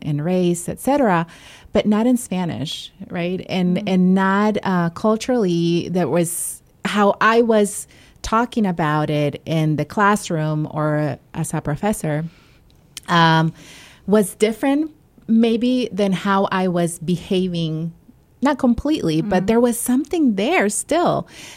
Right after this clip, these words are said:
Speaker 1: that my girls are actually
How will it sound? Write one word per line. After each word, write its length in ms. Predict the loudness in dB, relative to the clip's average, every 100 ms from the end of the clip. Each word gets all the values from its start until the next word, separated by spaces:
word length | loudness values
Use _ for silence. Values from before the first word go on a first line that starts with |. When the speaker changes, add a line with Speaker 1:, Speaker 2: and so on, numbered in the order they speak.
| -4
Speaker 1:
that 400 | 0 2 2 4
my 320 | 2 4 2
girls 480 | 2 4 4 4 2
are 100 | -4
actually 720 | -2 -2 -2 0 2 0 -2